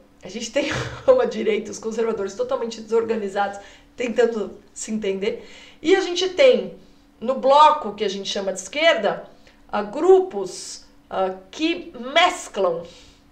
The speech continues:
esquemas mentais comunistas à retórica iluminista, né? Eu já falei disso naquele meu vídeo sobre a Carta pela Democracia.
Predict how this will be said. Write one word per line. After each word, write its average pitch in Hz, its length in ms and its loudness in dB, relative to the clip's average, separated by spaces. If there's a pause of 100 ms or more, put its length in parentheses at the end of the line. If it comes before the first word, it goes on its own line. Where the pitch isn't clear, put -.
(360)
esquemas 320 540 -2
mentais 254 540 2
comunistas 208 920 -6 (440)
à 226 100 2
retórica 294 720 4
iluminista, 294 720 -4 (240)
né? 98 180 -6
Eu 117 60 -2
já 214 100 -8
falei 240 300 -2
disso 220 280 -12
naquele 247 240 -8
meu 247 160 0
vídeo 269 160 -10
sobre 254 200 -4
a 254 40 -8
Carta 254 260 -6
pela 269 180 -2
Democracia. 277 880 -2